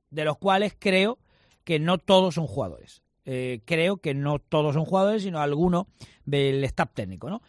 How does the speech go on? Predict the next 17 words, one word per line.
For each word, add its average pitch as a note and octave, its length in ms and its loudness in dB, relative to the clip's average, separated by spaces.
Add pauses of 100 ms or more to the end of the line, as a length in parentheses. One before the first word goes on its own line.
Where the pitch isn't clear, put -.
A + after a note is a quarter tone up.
(180)
Eh, C#3+ 540 -4 (160)
por F3+ 140 4
lo F3 80 -2
tanto, A#3+ 200 -2
esta A#3 120 0
mañana, A3+ 420 -2 (120)
en D3 400 -2
el D3 520 -4 (120)
regreso D#3 420 0
al F#3+ 80 0
trabajo, F#3 460 0
de D#3+ 240 0
los D#3 140 0
que E3 120 -6
ayer E3 220 0
dieron D#3+ 260 -2
negativo, F3 720 -2